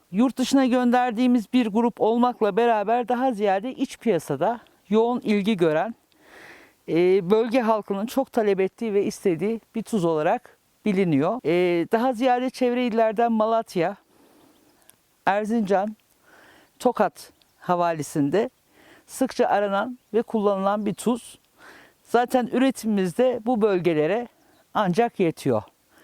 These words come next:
Yaklaşık bir elli altmış ton kadar da yıllık yurt dışına gönderdiğimiz bir payı var. Japonya daha ziyade tercih ediyor. Japonya'nın çok ünlü ve pahalı bir tuzu var aslında. Mineral değerleri o tuzun bir tık daha üstünde çıkıyor bizim tuzumuzun.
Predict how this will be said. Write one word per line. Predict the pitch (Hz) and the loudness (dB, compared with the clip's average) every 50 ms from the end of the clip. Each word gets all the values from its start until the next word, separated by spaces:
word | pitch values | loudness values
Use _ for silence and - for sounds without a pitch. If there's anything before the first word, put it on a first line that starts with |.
| - - - _ _ - | -20 -20 -20 _ _ 0
Yaklaşık | 226 247 233 - 220 220 208 - - _ - | 0 0 0 0 0 -2 -2 -2 -8 _ -2
bir | 240 233 208 | 0 0 2
elli | 165 226 233 226 220 | 2 0 2 0 0
altmış | 220 226 _ - - 226 - | 0 -2 _ -6 -6 -6 -4
ton | - 233 202 180 | -2 -2 -2 -2
kadar | 170 - 214 190 208 190 170 147 143 | 0 -2 0 0 2 2 0 0 0
da | - 214 233 220 - _ _ _ _ - | -2 -2 -2 -2 -6 _ _ _ _ 0
yıllık | 240 196 160 175 220 - - | 0 2 2 2 0 0 0
yurt | 233 214 - | -2 -2 -2
dışına | - 165 - - 190 196 | -4 -8 -6 -4 -2 0
gönderdiğimiz | 196 202 180 160 147 143 135 139 139 156 190 226 240 202 208 | 0 0 0 0 0 -2 -2 -2 -2 -2 0 0 0 0 -2
bir | 208 | -2
payı | - - 151 127 113 107 | -2 -2 -2 0 0 0
var. | 101 92 90 - - - | 0 -2 -2 -4 -10 -10
Japonya | - - 285 311 - - 349 330 311 277 226 | -4 0 0 0 2 2 0 2 2 2 2
daha | 180 190 175 170 | 2 2 0 0
ziyade | 143 123 160 151 143 143 139 143 | -2 -2 -2 0 0 0 -2 -4
tercih | - - 151 139 131 123 147 143 | -4 -2 -2 -2 -2 -2 -2 -4
ediyor. | 139 - 226 233 | -2 0 -2 0
Japonya'nın | 196 233 220 214 - 254 262 254 254 254 233 | 0 0 -2 -2 -2 -2 0 2 0 0 -2
çok | - - 262 220 - - | -2 -2 -4 -4 -2 -2
ünlü | 220 220 226 226 233 | 0 0 2 2 2
ve | 226 214 | 0 0
pahalı | - 233 220 214 214 214 190 | 0 0 0 0 0 -2 -4
bir | 208 | -6
tuzu | - - - 175 190 220 | -8 -8 -4 -2 0 2
var | 208 175 147 | 2 2 2
aslında. | 135 123 123 - - 147 135 131 160 214 233 - _ _ _ - - - - - - - - _ - | 0 -2 -4 -4 -6 -8 -4 -2 -2 -2 -2 -4 _ _ _ -20 -20 -20 -20 -20 -20 -20 -8 _ 2
Mineral | 226 247 262 262 262 254 254 254 | 2 4 4 4 2 0 0 2
değerleri | 226 240 233 233 233 240 254 269 | 2 2 2 2 2 0 0 0
o | 277 - - 254 | 0 0 0 -2
tuzun | 254 - 233 220 202 247 240 214 | -2 -2 -4 -2 -2 0 0 0
bir | 254 | 0
tık | - - 254 - - | 0 -2 -4 -4 0
daha | - 233 233 240 | 0 0 2 2
üstünde | 208 214 - - - 220 220 233 233 | 0 -2 -4 -2 0 2 2 2 2
çıkıyor | - - - - 175 151 135 | 0 -4 -4 0 0 0 0
bizim | 123 117 131 139 | -2 -4 -8 -8
tuzumuzun. | 127 - 131 117 120 123 123 127 147 220 247 | -8 -8 -8 -6 -4 -4 -4 -4 -2 -4 -4